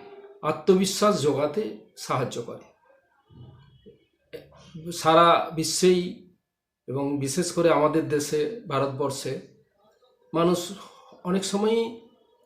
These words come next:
এক শ্রেণীর মানুষ, তারা কর্মসংস্থানের অভা-, অভাব এবং বিভিন্ন যে বইগুলো যেগুলো প্রিন্ট হয় সেগুলো বিভিন্ন ভাষায়, মানে একটা ধরুন জাপানে খুব বেস্ট সেলিং বই যেটা জাপানে প্রচুর বিক্রি হয়েছে, তারপরে সেটা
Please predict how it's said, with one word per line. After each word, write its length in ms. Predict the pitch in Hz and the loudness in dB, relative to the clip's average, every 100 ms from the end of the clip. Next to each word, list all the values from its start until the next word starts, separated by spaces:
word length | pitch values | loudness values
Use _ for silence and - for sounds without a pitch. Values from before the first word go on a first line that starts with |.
| _ - - | _ -14 -6
এক 140 | 175 | -2
শ্রেণীর 400 | - 220 214 202 | 0 4 8 8
মানুষ, 400 | 175 156 160 156 | 8 6 4 2
তারা 500 | 160 156 156 135 - - _ _ _ _ - | 2 4 4 2 -6 -14 _ _ _ _ -6
কর্মসংস্থানের 920 | 139 151 165 - 175 - 175 175 165 | 0 2 2 2 0 0 0 2 4
অভা-, 280 | 160 - 160 | 2 0 -4
অভাব 140 | 147 - _ _ _ | -6 -10 _ _ _
এবং 180 | - 147 | -2 -2
বিভিন্ন 400 | 143 165 226 240 | 0 4 6 6
যে 120 | 240 | 4
বইগুলো 520 | 196 151 170 190 233 233 | 4 6 4 4 0 2
যেগুলো 260 | 240 240 | 4 4
প্রিন্ট 400 | - 208 214 202 | 4 2 0 2
হয় 180 | 156 151 | 2 2
সেগুলো 640 | 156 175 196 208 208 - - _ | 0 -2 0 0 0 -6 -20 _
বিভিন্ন 440 | 196 185 226 233 233 | -2 2 4 6 6
ভাষায়, 480 | - 147 - 127 139 | 6 -2 -2 -2 -2
মানে 140 | 175 | -2
একটা 180 | 175 190 | -2 -4
ধরুন 240 | 170 175 | -4 -4
জাপানে 600 | 151 143 143 170 175 175 - - - | 0 0 2 2 2 -2 -8 -18 -12
খুব 180 | - 185 | 0 0
বেস্ট 340 | 139 156 175 - | 2 2 2 0
সেলিং 720 | - 185 180 175 160 143 - - - - | -2 0 2 0 -2 -6 -12 -20 -14 -4
বই 260 | 127 120 - - _ _ _ - | -2 -2 -6 -20 _ _ _ -18
যেটা 320 | - 160 165 | -4 0 2
জাপানে 680 | 151 156 170 165 160 160 - - - - | 4 4 2 4 4 4 0 -14 -18 -6
প্রচুর 340 | 196 208 240 214 | 0 2 4 2
বিক্রি 360 | 180 - 165 | 0 -2 -2
হয়েছে, 400 | 151 135 - 131 | 0 0 -2 -8
তারপরে 420 | - 156 - 196 | -2 0 2 0
সেটা 460 | 185 170 170 165 160 | -2 -2 0 -2 -4